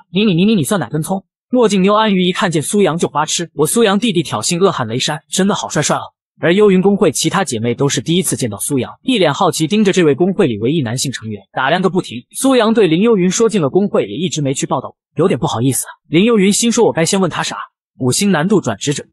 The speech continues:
神殿V I P中聘，星耀阶武器拥有者，疑似S级工会继承人公子哥。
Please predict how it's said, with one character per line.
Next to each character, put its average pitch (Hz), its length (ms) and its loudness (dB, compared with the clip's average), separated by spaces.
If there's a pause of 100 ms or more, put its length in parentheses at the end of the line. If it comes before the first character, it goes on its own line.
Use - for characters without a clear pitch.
(300)
神 175 240 2
殿 196 160 2
V 190 120 2
I 202 40 0
P 180 140 -2
中 190 160 0
聘， 185 180 -6 (380)
星 240 220 -2
耀 240 120 2
阶 220 160 2
武 147 140 0
器 - 160 -2
拥 196 120 4
有 180 140 4
者， - 120 -6 (360)
疑 180 140 0
似 196 160 -2
S 180 260 -2
级 165 120 -2
工 202 140 0
会 214 160 0
继 190 140 -4
承 151 160 -2
人 160 80 2
公 214 160 0
子 - 100 -6
哥。 151 280 -8